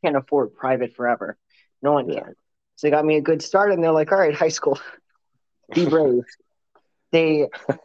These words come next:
Speaker 1: got me switched over to a different school, and that, that was the high school I went to. It was a better, in a better area. There was
Speaker 2: Mm-hmm.
Speaker 1: still diversity. Everything was great.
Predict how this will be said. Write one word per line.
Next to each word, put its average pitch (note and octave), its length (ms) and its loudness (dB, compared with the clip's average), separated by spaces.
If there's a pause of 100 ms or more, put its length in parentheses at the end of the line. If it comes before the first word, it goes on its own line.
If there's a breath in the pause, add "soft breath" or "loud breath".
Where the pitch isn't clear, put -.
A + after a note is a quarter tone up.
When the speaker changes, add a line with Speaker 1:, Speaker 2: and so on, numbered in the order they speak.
(120)
Speaker 1:
got F3 160 4
me F3+ 120 2
switched F3 420 -2
over F3 220 2
to D#3+ 140 -2
a D3+ 40 2
different D#3 440 -2
school, D3+ 300 -2
and B2+ 100 -2
that, C3 200 0
that F#3 180 2
was F#3 140 0
the D#3 80 -10
high C#3 100 -8
school C3+ 200 -8
I B2+ 40 -6
went A#2+ 180 -8
to. C#3 60 -8
It C#3 40 -2
was C#3 120 -4
a C#3 60 -2
better, D#3+ 340 0
in D3 220 -6
a C#3 100 -4
better C#3 360 0
area. C3 480 0 (580)
There - 160 -8
was F3+ 160 2
Speaker 2:
Mm-hmm. - 20 -12
Speaker 1:
still A3 120 2
diversity. D3+ 580 0
Everything C#3+ 340 -4
was C3+ 120 -4
great. C#3+ 240 0